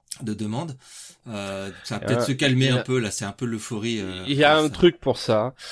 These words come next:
Speaker 2: Si, euh, si tu veux t'amuser avec l'I A, euh, pas G P T, mais G P T trois, tu peux aller sur le site de Open I A,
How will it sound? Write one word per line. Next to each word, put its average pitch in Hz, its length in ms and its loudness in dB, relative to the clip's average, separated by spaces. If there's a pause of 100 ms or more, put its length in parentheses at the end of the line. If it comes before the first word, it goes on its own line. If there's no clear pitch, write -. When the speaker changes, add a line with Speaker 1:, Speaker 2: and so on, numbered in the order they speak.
(380)
Speaker 2:
Si, 165 380 6
euh, 110 640 8
si 147 260 -2
tu - 160 -12
veux 143 80 -2
t'amuser 143 380 0
avec 143 280 0
l'I 120 180 0
A, 123 160 0 (300)
euh, 98 600 -4
pas 107 200 -4
G 107 340 -6
P 104 160 -6
T, 107 200 -2
mais 98 120 -6
G 98 100 -10
P 98 140 -10
T 101 120 -10
trois, - 520 -2
tu - 120 -14
peux 113 120 -6
aller 139 160 -2
sur - 160 -8
le 101 80 -4
site 107 220 -12
de 101 100 -4
Open 98 260 -8
I 98 80 -8
A, 143 160 -6